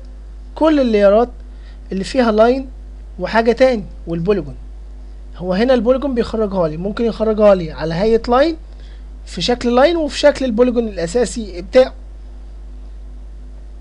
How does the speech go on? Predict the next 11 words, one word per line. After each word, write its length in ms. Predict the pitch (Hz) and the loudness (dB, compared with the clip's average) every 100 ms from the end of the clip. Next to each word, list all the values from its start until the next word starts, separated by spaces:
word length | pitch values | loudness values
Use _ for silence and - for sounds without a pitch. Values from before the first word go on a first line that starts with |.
| - | -6
فببدأ 420 | 208 240 339 320 | 4 4 6 6
اختار، 420 | 294 - 262 269 269 - - - - - - - - - | 4 6 6 6 4 -8 -16 -16 -16 -16 -16 -16 -16 -8
بقول 260 | 180 202 220 | -2 0 0
له 60 | |
clear 400 | 208 226 247 254 - - - | 0 2 2 0 -8 -16 -6
واقول 260 | 170 196 214 | 0 0 0
له 60 | |
لاير 400 | 214 208 214 247 - - - | 0 2 2 0 -8 -16 -12
بتساوي، 540 | 196 - 196 202 220 | -12 -4 0 2 0
انا 100 | 180 | -2
عايز 420 | 190 208 226 220 | 2 2 2 -2